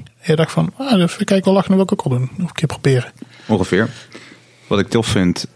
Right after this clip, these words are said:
Speaker 2: ehm, kijk, het streamen boeit me eigenlijk helemaal niet zoveel. Het gaat me niet zozeer om het streamen. Het gaat me meer om, ja, de groep die je bouwt, zeg maar. Het, het is echt tof dat er mensen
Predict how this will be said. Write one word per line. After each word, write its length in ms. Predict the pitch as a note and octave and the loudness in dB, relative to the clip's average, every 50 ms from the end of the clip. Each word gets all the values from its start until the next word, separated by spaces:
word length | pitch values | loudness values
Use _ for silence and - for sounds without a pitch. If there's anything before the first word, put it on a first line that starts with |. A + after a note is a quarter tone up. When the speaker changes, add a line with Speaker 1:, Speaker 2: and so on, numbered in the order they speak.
| _ _ - | _ _ -10
Speaker 2:
ehm, 500 | - - E2+ E2 E2 E2 D#2 D#2+ D#2 - - E2+ - - - - - | -4 0 0 2 2 2 2 2 0 0 0 -2 -2 -4 -6 -8 -8
kijk, 200 | - - - - - - | -4 -4 -4 -4 -4 -4
het 140 | - G2+ - | -4 -4 -2
streamen 320 | - - G#2+ A#2 A#2+ A2 | -2 0 2 2 2 4
boeit 180 | F2+ F#2 G#2 - | 4 2 2 2
me 60 | F#2+ F2 | 2 0
eigenlijk 220 | D#2 D2+ D#2 - D2 | 0 0 0 0 0
helemaal 160 | D2 C#2+ C#2+ | 0 0 0
niet 80 | - - - | 0 -2 -4
zoveel. 220 | - - - G1+ G2+ - - - _ _ _ _ _ _ _ | -4 -4 -4 -4 -6 -8 -12 -20 _ _ _ _ _ _ _
Het 100 | - - | -8 -4
gaat 160 | - G2+ G2 G2+ | -2 -2 0 2
me 60 | G2 | 2
niet 220 | G2 G2 F#2 - | 2 2 2 0
zozeer 380 | - - E2+ - F#2 F2 F2 F2 | 0 0 0 2 2 2 2 2
om 60 | F2 | 2
het 100 | F2 - | 0 0
streamen. 240 | - - F#2+ A2 A2 | 0 0 0 0 0
Het 80 | G#2+ - | 0 -2
gaat 120 | G2 - | -2 0
me 60 | F#2+ F#2 | 0 2
meer 280 | F#2 F#2 F2+ F2 - | 2 2 2 0 0
om, 400 | - - F2+ F2+ F2 E2+ E2+ E2+ - _ _ _ _ _ | 0 0 2 2 2 2 0 0 -4 _ _ _ _ _
ja, 180 | - - - F#2 | -8 -4 -2 -2
de 100 | F2+ F2+ | 0 0
groep 240 | - - G2+ - | 0 0 -2 0
die 80 | - F2+ | 0 0
je 60 | E2 | 0
bouwt, 220 | D2 D#2+ D#2 - - | 0 0 -2 -2 -4
zeg 120 | - - | -2 -2
maar. 180 | E2+ E2+ F2 - _ _ _ _ _ _ - | -2 -2 -2 -6 _ _ _ _ _ _ -4
Het, 120 | - G2+ | -4 -2
het 140 | - G#2 G2+ | 0 0 0
is 120 | A2 G2 | 0 0
echt 300 | - - A2+ - - - - - _ _ _ | 0 0 -2 -2 -4 -10 -14 -16 _ _ _
tof 340 | C#3 C#3+ D3+ - - - - - | -2 -2 0 -2 -6 -12 -8 -6
dat 140 | - - - | -4 -2 0
er 60 | F2+ | 0
mensen 480 | F2 G#2+ A2 - - - E2+ D2+ - | 2 2 0 0 0 0 0 -2 -2